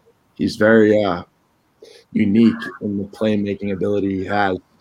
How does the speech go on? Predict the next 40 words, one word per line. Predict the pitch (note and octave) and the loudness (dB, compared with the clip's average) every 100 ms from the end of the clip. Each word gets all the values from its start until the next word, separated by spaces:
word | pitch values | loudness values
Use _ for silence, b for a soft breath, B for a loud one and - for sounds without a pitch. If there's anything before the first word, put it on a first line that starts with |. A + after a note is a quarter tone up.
| - - | -16 -4
Um, | G2 G2 G2 | -2 -2 -2
and, | G#2+ A2 A2+ | 0 4 6
you | |
know, | A#2 A#2 | 6 4
when | B2 | 4
he | B2 | 4
first | C3+ B2+ B2+ | 4 2 4
got | A#2 A#2 | 2 4
here, | A#2+ B2+ C3 - | 2 2 0 -10
y-, | - - | -20 -14
you, | G#2+ G#2 G#2 | -8 -4 -4
you | G#2 G#2 | -6 -10
saw | - G2+ G#2 A#2+ | -4 -2 -2 -4
it. | - _ G#2 | -8 _ -8
And, | G2 F#2+ F2 - _ _ _ _ _ _ - | -6 -4 -8 -12 _ _ _ _ _ _ -6
and | A#2 G#2+ G#2 G#2+ - | 0 2 2 -2 -4
once | - A2+ A2 | 0 0 4
he | A2 | 2
got | A2 | 4
the | G#2+ | 2
role | G2+ A2 A2 A2+ A2 - - - | 4 6 8 6 4 -2 -10 -2
towards | A#2+ G#2+ | 2 2
the | G#2+ | 2
end | G#2+ | 2
of | G#2 | 2
his | G#2 G2+ - - | 2 -2 -4 -6
rookie | G#2+ A2 A2 | -4 0 0
year | G2 G#2 A2 G#2+ | 2 4 6 4
when | G2+ | 2
Joe | F#2+ G#2 | -2 -2
got | G#2 G2+ | -2 -2
hurt | G#2 G#2+ A2 | 0 0 0
and | G#2+ | -2
he | G2+ | -4
got | G2+ | -2
the | G#2+ | -4
opportunity | G2 G2+ G2+ | -6 -8 -8
to | F#2+ | -6
play, | G#2+ A2+ A#2+ | -2 0 -2
he | A2 | -4